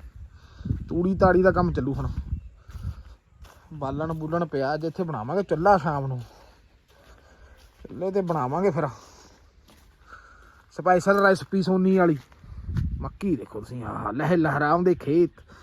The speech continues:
ਮੇਰੇ ਦੇਸ਼ ਦੀ ਧਰਤੀ ਆ ਜੀ ਇਹ। ਸੋਨਾ ਉਗਲੇ ਉਗਲੇ, ਹੀਰੇ ਮੋਤੀ। ਆਹ ਉਹ ਦੇ, ਤੁਹਾਨੂੰ ਹਲਵਾਈ ਦਿਖਾਵਾਂ, ਆਹ ਉਹ ਬੈਠਾ ਹਲਵਾਈ, ਇਹ ਆ ਹਲਵਾਈ ਸੋਨੀ, ਇਹ ਬਣਾਊਗਾ। ਦੇਖਿਓ ਤੁਸੀਂ ਐਨ ਕੰਮ ਸਿਰਾ ਕਰੂ ਆਥਣੇ ਅੱਜ ਇਹ। ਕਹਿੰਦੇ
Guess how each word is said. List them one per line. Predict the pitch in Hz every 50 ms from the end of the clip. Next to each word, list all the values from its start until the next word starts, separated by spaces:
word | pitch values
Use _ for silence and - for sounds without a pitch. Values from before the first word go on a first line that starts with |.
| - - - - - _ _ _ _ _ -
ਮੇਰੇ | 147 160 175 180 151
ਦੇਸ਼ | 131 160 170 175 127
ਦੀ | 170 185
ਧਰਤੀ | 175 226 202 165 - - 160 147 123
ਆ | 110
ਜੀ | 120 139 143
ਇਹ। | 131 135 120 117 113 - -
ਸੋਨਾ | - 143 151 156 160 160 160
ਉਗਲੇ | 160 151 165 165 165
ਉਗਲੇ, | 160 151 147 160 165 156
ਹੀਰੇ | 131 143 143 143 147
ਮੋਤੀ। | 139 147 143 139 - - 139 127
ਆਹ | 113 101 - - - - - - - - - _ _ _ _ - - - - - _ _ - - - - - - - _ - - 120
ਉਹ | 165 185 160
ਦੇ, | -
ਤੁਹਾਨੂੰ | - - - - - - 156 160 143
ਹਲਵਾਈ | 143 143 143 139 147 156
ਦਿਖਾਵਾਂ, | 151 - - 170 185 190 - - - - - - - - - - - -
ਆਹ | 170
ਉਹ | 208 220 185
ਬੈਠਾ | - - - 160 165 151
ਹਲਵਾਈ, | 151 135 127 123 - - - - - - - - - - - - - - - - - - - - - - - - - - - - - - -
ਇਹ | 170 160 160 131
ਆ | 156 185
ਹਲਵਾਈ | 180 180 175 170 175 175 185 202 208 202
ਸੋਨੀ, | - - 185 190 196 202 202 226 226 208 170 139 - - - - - - - _ - - -
ਇਹ | - 180 220 226
ਬਣਾਊਗਾ। | 180 175 151 131 127 143 175 202 196
ਦੇਖਿਓ | 165 170 175 - - 185 190
ਤੁਸੀਂ | 175 175 175 202 185
ਐਨ | 180 196 233 233 208 175 - - - - - - - - - - - - -
ਕੰਮ | - 180 202 202
ਸਿਰਾ | 180 - 185 190 190 190 160
ਕਰੂ | 160 160 147 139 139
ਆਥਣੇ | 131 127 - 160 160 151 143
ਅੱਜ | 131 123
ਇਹ। | 127 117 123
ਕਹਿੰਦੇ | 113 139 151 160